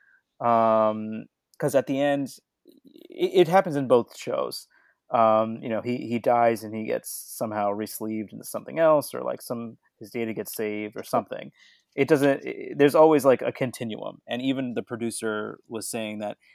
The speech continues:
they, they really do like that about the show. And I, and I kind of agree. I do like the fact that he's always a different thing and a new thing. Um, I don't think it's gonna deal with, uh,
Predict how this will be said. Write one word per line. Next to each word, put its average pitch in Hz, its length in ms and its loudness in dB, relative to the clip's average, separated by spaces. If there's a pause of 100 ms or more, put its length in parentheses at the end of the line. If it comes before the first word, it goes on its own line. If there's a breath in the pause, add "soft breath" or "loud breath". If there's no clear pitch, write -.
they, 131 140 2
they 127 160 0
really 135 240 2
do 123 100 -2
like 127 220 0
that 107 160 2
about 101 240 -4
the - 40 -18
show. 123 220 -4
And 135 80 -2
I, 156 140 0
and 156 100 -4
I 139 240 -2
kind 127 220 -6
of 104 80 -10
agree. 110 260 -10
I 113 60 -6
do 123 160 -8
like 110 180 -2
the - 80 -14
fact - 280 -8
that 104 100 -14
he's 104 160 -10
always 113 420 -8
a 117 80 -12
different - 380 -12
thing 127 340 -4 (300)
and 107 100 -10
a 101 60 -8
new 104 260 -8
thing. 92 340 -10 (560)
Um, 107 640 0 (1080)
I 196 760 0 (120)
don't 139 280 2
think 143 200 -4
it's 120 120 -14
gonna 113 180 -6
deal 117 440 -4
with, 107 340 -4 (560)
uh, 107 120 -2